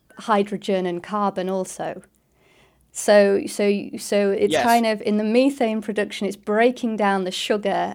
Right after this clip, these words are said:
Speaker 1: and then reutilizing it as methane. And in the hydrogen production, you're,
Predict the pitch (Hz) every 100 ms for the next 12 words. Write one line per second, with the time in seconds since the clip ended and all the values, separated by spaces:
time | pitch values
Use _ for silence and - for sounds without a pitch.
0 | - 214 196 190 175 180 190 202 196 185
1 | - 196 196 196 185 180 170 170 190 180
2 | 160 - _ _ - 233 254 247 175 165
3 | 165 - - - - - 220 214 208 202
4 | 190 - 233 226 208 196 190 208 196 190
5 | - 190 185 190